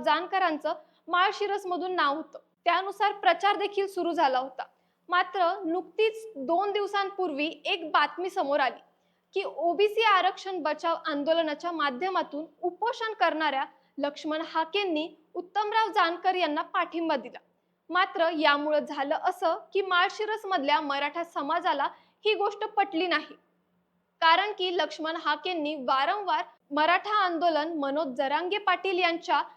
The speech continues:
विरोधात भूमिका घेतल्याचे पाहायला मिळते. त्यामुळे मराठा समाजातल्या काही मंडळींनी थेटपणे ज्या ज्या नेत्यांना लक्ष्मण हाकेंचा पाठिंबा असेल त्यांना आम्ही मत नाही करणार अशी भूमिका घेतली. त्यामुळे याचा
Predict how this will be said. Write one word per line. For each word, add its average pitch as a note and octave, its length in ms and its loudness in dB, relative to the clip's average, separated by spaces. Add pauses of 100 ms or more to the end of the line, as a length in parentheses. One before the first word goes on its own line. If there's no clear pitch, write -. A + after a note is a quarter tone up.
(280)
विरोधात F#4 640 2
भूमिका F#4 440 2
घेतल्याचे D#4 480 -2
पाहायला F4+ 380 2
मिळते. B3+ 380 -4 (180)
त्यामुळे G4 460 -2
मराठा D4+ 420 -4
समाजातल्या D#4+ 680 0
काही D4+ 340 -4
मंडळींनी D#4 640 0 (220)
थेटपणे F#4 560 0 (340)
ज्या D#4+ 280 2
ज्या A4 220 0
नेत्यांना F#4 500 -2
लक्ष्मण D#4 460 -4
हाकेंचा F4+ 520 -6
पाठिंबा E4 500 0 (100)
असेल F4+ 260 -2 (400)
त्यांना D4 300 0
आम्ही D#4+ 300 -2
मत C#4 380 -4
नाही C#4+ 320 -2
करणार C4+ 360 -6 (400)
अशी G4 240 0
भूमिका E4 420 0
घेतली. D4+ 340 -4 (220)
त्यामुळे D#4 480 2
याचा D4 260 0